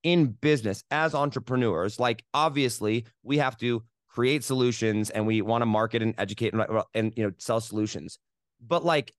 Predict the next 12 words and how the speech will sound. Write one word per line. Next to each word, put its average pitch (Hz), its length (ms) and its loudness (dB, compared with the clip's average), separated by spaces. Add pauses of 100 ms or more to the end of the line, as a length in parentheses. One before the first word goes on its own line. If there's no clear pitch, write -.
(400)
to, 160 180 2
like, 143 180 2
really 185 640 2
go 139 220 4
big, 101 480 2 (100)
it, 127 160 0
like, 143 120 2
to 151 80 0
really 190 600 2
change 143 340 2
your 117 140 2
life, 110 400 0